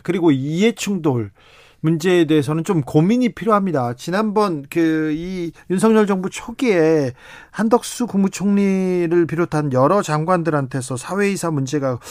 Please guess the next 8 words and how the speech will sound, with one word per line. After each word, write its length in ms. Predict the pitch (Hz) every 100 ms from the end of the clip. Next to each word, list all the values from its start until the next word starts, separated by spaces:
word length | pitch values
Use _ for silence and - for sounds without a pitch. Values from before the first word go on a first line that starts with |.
| -
불거지고 500 | 160 156 170 139 131
이해충돌 640 | 147 185 - 196 196 147
얘기가 320 | 135 135 185
나왔는데 600 | 131 113 156 190 135 131 151 143 - - - -
청문회에서, 800 | 220 233 233 214 156 139 135 135
그리고 400 | 190 165 151 - - - -
그 380 | - 180 208 214
즈음, 460 | - 185 196 202